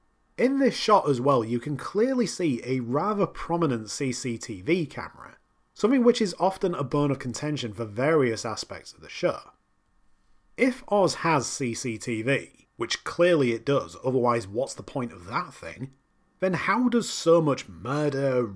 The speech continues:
rape, drug taking and whatever else manage to fly under the radar, unless every instance of it happens in some kind of C C T V blind spot? Speaking of blind spots as well, that camera looks as though it's pointing directly at the walls above the cells.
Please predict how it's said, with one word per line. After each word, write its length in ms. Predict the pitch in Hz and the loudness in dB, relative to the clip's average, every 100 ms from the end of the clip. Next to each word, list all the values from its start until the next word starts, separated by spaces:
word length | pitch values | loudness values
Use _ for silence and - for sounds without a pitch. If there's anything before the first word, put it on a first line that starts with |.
| 90 | -14
rape, 600 | 85 117 135 127 - - | -10 -4 -2 -2 -4 -8
drug 360 | 104 127 143 - | -4 0 0 2
taking 500 | 143 127 123 120 120 | 2 4 2 -2 -2
and 140 | 120 | 0
whatever 480 | 127 147 147 131 135 | 2 2 2 2 4
else 220 | 143 107 | 2 0
manage 340 | 120 127 123 | -2 -2 -2
to 80 | - | -6
fly 360 | - 131 117 110 | -6 -4 -2 -4
under 220 | 98 90 | -6 -10
the 140 | 90 | -8
radar, 640 | 104 196 196 - - - - _ _ | 0 4 4 0 -6 -18 -18 _ _
unless 300 | 143 143 139 - | 2 2 2 0
every 380 | 147 143 143 139 | 2 4 6 4
instance 420 | 165 160 135 107 | 2 0 -2 -2
of 120 | 107 | -6
it 120 | 107 | -6
happens 340 | - 131 123 113 | -6 -4 -4 -6
in 120 | 117 | -6
some 240 | - 135 | -4 -4
kind 260 | 120 127 113 | -4 -4 -4
of 80 | 104 | -6
C 220 | - 120 | -4 -4
C 180 | - 113 | -4 -6
T 200 | - 113 | -6 -6
V 140 | 110 | -6
blind 420 | 101 113 156 135 | -6 -2 -2 -4
spot? 340 | - - - - _ _ _ _ _ _ _ _ | -8 -16 -20 -20 _ _ _ _ _ _ _ _
Speaking 280 | - 208 202 | 2 4 4
of 60 | 160 | 6
blind 280 | 170 170 | 6 4
spots 300 | - 131 110 | 2 -2 -2
as 120 | 113 113 | -6 -2
well, 220 | 127 98 | 0 -2
that 380 | 98 156 208 - | -2 -2 -2 -6
camera 360 | 196 196 147 | -4 2 2
looks 340 | 120 135 143 151 | 2 2 0 -6
as 100 | 120 | -2
though 180 | 143 | 0
it's 200 | 123 113 | 0 -2
pointing 400 | - - 143 120 | -6 -6 -6 -4
directly 720 | 117 127 120 127 156 - 156 135 | -2 0 0 0 0 -2 -2 0
at 80 | |
the 80 | 135 | -2
walls 380 | 117 127 120 110 | -2 2 2 -2
above 260 | 110 110 95 | -6 -8 -8
the 80 | |
cells. 540 | 95 123 107 - - | -6 -6 -6 -12 -18